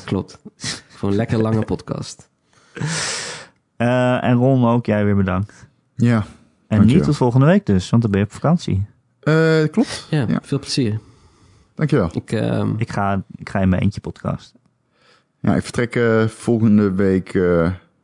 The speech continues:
Speaker 3: eh, donderdag.
Speaker 1: Ik,
Speaker 3: Dus,
Speaker 1: eh, ik
Speaker 3: eh,
Speaker 1: hoor geluiden dat, eh, een nieuwe Nier-aankondiging aanstaande is.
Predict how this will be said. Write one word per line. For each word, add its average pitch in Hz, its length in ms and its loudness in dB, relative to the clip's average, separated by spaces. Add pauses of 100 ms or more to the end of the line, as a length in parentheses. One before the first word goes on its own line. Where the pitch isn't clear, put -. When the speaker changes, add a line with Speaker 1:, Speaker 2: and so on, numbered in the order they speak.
(1000)
Speaker 3:
eh, 95 120 -2 (160)
donderdag. - 380 -2
Speaker 1:
Ik, - 140 -10
Speaker 3:
Dus, - 200 -6
Speaker 1:
eh, - 60 -4
ik 110 80 -4
Speaker 3:
eh, - 40 -4
Speaker 1:
hoor 127 180 0
geluiden 123 400 -2
dat, 113 160 -4
eh, 110 340 -2
een 104 520 -2
nieuwe 117 300 2
Nier-aankondiging 101 1500 -2
aanstaande 104 600 -4
is. - 420 -6